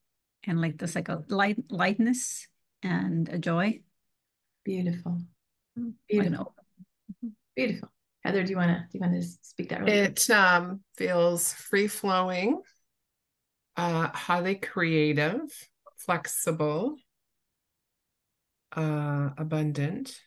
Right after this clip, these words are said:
Speaker 3: And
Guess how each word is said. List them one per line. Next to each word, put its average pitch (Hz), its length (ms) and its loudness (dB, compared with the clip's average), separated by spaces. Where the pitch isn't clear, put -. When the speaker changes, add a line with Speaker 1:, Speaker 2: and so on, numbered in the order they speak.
Speaker 3:
And 165 760 2